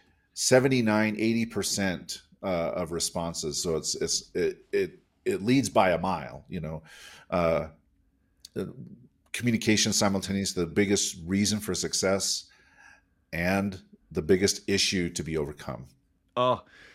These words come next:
Speaker 2: see, a-, a-, and that tracks right with, with what I'm seeing. So interesting. And if you're listening to this on LinkedIn or, uh, Twitter or, or even YouTube,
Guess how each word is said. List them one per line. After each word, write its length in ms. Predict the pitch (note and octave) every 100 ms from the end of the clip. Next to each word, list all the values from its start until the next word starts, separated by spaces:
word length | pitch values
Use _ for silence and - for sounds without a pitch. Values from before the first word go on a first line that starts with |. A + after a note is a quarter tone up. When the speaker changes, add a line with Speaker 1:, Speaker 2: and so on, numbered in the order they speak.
| _
Speaker 2:
see, 260 | - E3 -
a-, 40 |
a-, 300 | C#3 D3+ D3+
and 100 | C#3
that 160 | D3+ -
tracks 420 | E3+ C#3+ C3 -
right 200 | C#3 C3
with, 360 | C3 A#2 -
with 280 | - B2 -
what 160 | A#2 A#2
I'm 260 | A#2 C#3+
seeing. 420 | C3 - G#2 - - _ - _ -
So 360 | - C3+ C3+
interesting. 580 | B2+ C3+ A2+ - G2 G2
And 180 | C3 C3
if 220 | C3 -
you're 200 | C3+ C3
listening 500 | B2 C3+ G#3+ - E3
to 80 | A#2+
this 560 | G#2+ G#2 G2+ - - -
on 520 | - G#2+ G#2 G#2+ G2+ -
LinkedIn 720 | G#2 A2 G#2+ A#2+ A#2 A2+ A2 F#2+
or, 360 | F#2 F2+ F#2+ _ _ _ _ _
uh, 360 | A2+ - - - _
Twitter 540 | - A#2 A2 G#2+ G2+ F2+
or, 360 | F2 F2 E2+ -
or 300 | F#2 - - -
even 220 | A2+ G#2
YouTube, 420 | G2 G#2 - G2+